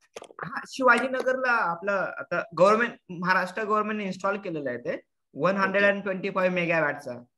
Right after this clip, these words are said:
Speaker 1: हा,
Speaker 2: बरं.
Speaker 1: साक्रीपासनं
Speaker 2: म्हणजे शिंदखेडा
Speaker 1: वीस
Speaker 2: तालुक्यातलं जे ते वेगळं आहे, म्हणजे शिंदखेडा तालुक्यात पण आहे ना, आपण ज्यावेळेस, अ, लांबकाणे इकडनं जातो तिकडे दुसऱ्या रोडला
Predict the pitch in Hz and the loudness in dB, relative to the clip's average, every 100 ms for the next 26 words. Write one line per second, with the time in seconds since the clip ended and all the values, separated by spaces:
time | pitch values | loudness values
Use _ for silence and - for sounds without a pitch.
0 | _ _ _ _ _ - - 175 180 196 | _ _ _ _ _ -10 -6 -2 -2 -2
1 | 220 196 202 214 190 226 226 226 226 220 | 0 2 2 2 2 4 4 4 4 4
2 | 208 220 220 214 202 202 214 202 196 180 | 2 4 4 4 4 4 4 4 2 0
3 | 160 175 165 175 175 180 185 190 160 151 | -2 0 2 2 0 -2 -2 -2 -2 -2
4 | 165 170 170 - _ _ _ _ 135 147 | -2 0 0 -4 _ _ _ _ -2 2
5 | 147 139 139 160 165 185 190 190 190 185 | 2 2 2 0 0 0 2 2 2 0
6 | 180 180 165 180 170 175 165 170 170 165 | -2 -6 -4 -4 -4 -6 -4 -2 0 2
7 | 160 113 | 2 -2